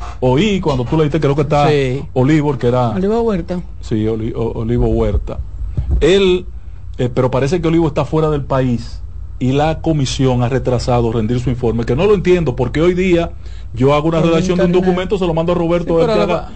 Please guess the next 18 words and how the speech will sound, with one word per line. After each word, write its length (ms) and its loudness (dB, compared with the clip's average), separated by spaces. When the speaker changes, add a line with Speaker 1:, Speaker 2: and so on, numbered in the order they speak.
Speaker 1:
sus 180 0
aportes 560 2
y, 200 -2
y 200 0
él 100 2
se 100 -2
lo 80 0
manda 240 0
a 40 -10
Carmen, 580 -2
Carmen 280 2
hace 180 0
lo 80 4
suyo 340 0
y 80 2
hacemos 220 -2
un 80 -6
conglomerado 680 0